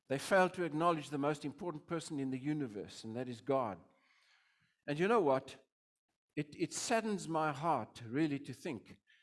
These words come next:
that, um, people have so trivialized death. And, you know, they say, "Oh, he's gone to kick the bucket."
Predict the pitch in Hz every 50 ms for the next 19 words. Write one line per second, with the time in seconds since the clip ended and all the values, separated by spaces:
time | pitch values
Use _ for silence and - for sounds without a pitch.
0 | _ _ _ _ _ - 139 160 160 160 156 - 165 156 147 143 139 139 135 -
1 | - - - 185 185 180 180 160 139 147 147 139 - - - 180 160 151 - -
2 | 190 175 160 160 147 127 123 113 104 101 104 101 98 - - _ _ _ _ _
3 | _ _ _ _ _ _ _ _ _ _ _ _ _ _ _ _ _ _ _ 120
4 | 101 - 151 139 120 95 - - - - - - - _ _ _ _ _ _ _
5 | _ _ _ _ _ _ _ _ _ _ _ _ - 147 151 156 151 - 170 165
6 | 175 190 170 151 160 165 165 - 202 185 170 156 - - 175 180 165 151 143 -
7 | 143 151 139 - - 170 170 160 170 - - - - - - - - 156 165 -
8 | - - - - -